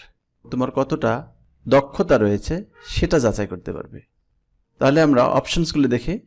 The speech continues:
blows, was blowing, blew, is blowing। এই বাক্যটার অর্থ হচ্ছে, "দরজা খোলা রেখো না, কোল্ড উইন্ড,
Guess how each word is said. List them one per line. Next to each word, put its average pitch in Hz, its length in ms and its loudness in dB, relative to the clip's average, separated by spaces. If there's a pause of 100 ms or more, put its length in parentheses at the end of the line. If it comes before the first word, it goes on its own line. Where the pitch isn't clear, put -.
(880)
blows, 120 420 4 (1200)
was 131 280 4 (200)
blowing, 110 360 0 (840)
blew, 110 460 0 (800)
is 147 240 2
blowing। 101 320 -8 (1040)
এই 135 120 6
বাক্যটার 170 360 4
অর্থ 151 220 0
হচ্ছে, 180 500 -2 (600)
"দরজা 139 520 4
খোলা 131 500 -2
রেখো 117 320 -2
না, 113 300 -4 (1080)
কোল্ড 175 420 4
উইন্ড, 117 400 0